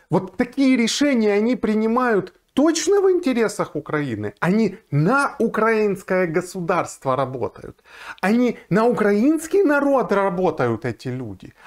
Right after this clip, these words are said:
Они вообще думают, что они делают? Они думают, как это отобразится на той же мобилизации?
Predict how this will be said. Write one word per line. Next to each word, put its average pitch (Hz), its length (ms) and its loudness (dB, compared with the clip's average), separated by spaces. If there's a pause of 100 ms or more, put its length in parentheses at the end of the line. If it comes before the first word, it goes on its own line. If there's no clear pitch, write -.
Они 226 380 2 (100)
вообще 185 480 -2
думают, 285 640 0
что - 260 -2
они 160 240 0
делают? 120 500 -6 (220)
Они 240 300 2
думают, 277 500 0
как 285 260 0
это 247 240 0
отобразится 202 920 -2
на 185 120 0
той 196 220 -2
же 180 140 -4
мобилизации? 147 960 -4